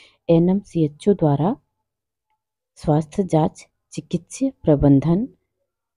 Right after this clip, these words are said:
करने के लिए ई कवच पर रिपोर्टिंग करवाएं। प्रत्येक माह पोषाहार वितरण के दौरान गर्भवती महिला का वजन लेते हुए वजन वृद्धि का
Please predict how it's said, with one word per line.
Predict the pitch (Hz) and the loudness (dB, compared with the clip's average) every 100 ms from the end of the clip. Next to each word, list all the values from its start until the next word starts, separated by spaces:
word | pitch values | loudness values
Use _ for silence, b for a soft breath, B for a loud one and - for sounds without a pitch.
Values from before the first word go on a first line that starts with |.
| - | -2
करने | 180 160 147 | 0 4 2
के | 147 | 2
लिए | 170 214 - - | 2 2 2 -2
ई | 165 - | -4 -2
कवच | 147 151 151 - | -2 -2 -4 -2
पर | 208 - _ _ _ _ _ _ _ _ | -2 -2 _ _ _ _ _ _ _ _
रिपोर्टिंग | 160 156 143 127 143 143 | -4 0 0 0 -2 -2
करवाएं। | 160 156 156 180 320 _ - - _ _ _ _ - - | -2 0 0 0 -2 _ -20 -20 _ _ _ _ -20 -6
प्रत्येक | 196 190 277 294 | -6 -2 -4 0
माह | 247 247 - | -2 -2 -6
पोषाहार | 180 - 226 247 | -8 -2 -2 -2
वितरण | 220 165 - 220 | -2 -4 0 -2
के | 220 202 | 2 2
दौरान | 185 202 214 | 4 0 0
गर्भवती | 160 156 175 - | 0 0 -4 0
महिला | 226 180 170 185 | 0 0 0 -2
का | - 214 | 0 -2
वजन | 156 147 202 | -2 0 0
लेते | 180 151 147 | 0 -2 -2
हुए | 185 240 - | -2 -2 -6
वजन | 151 185 | -4 -2
वृद्धि | 170 147 _ 156 | -2 -6 _ -6
का | 147 233 | -4 -6